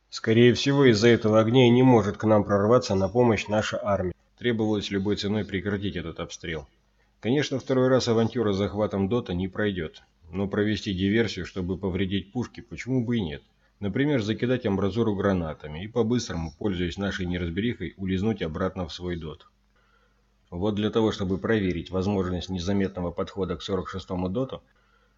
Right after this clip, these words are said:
я и хотел выйти из подземного хода. Насчет минного поля, окружающего сорок шестой дот, думать как-то не хотелось.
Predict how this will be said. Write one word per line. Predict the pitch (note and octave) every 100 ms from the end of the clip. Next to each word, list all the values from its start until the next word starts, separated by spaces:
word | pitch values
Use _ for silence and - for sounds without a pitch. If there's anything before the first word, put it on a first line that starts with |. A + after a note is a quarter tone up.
| _ _ _
я | F#2 B2
и | D3
хотел | C#3+ C#3 C#3 A2
выйти | G#2+ A2
из | A2+
подземного | - F2 F#2+ G2 F#2+ F#2+
хода. | - D2+ C#2+ - _ _ _ _
Насчет | F2+ F#2+ A2 G#2+
минного | A2 G#2+ G#2+
поля, | G#2+ C#3+ A#2
окружающего | F2+ F#2 G2 F2+ F#2 F2
сорок | F#2+ F2+ F2
шестой | F#2+ - E2+
дот, | E2 D#2+ - _ E2+
думать | G2 C3 B2 -
как-то | G2 -
не | G2+ G2+
хотелось. | A2 - C#2+ C#2 -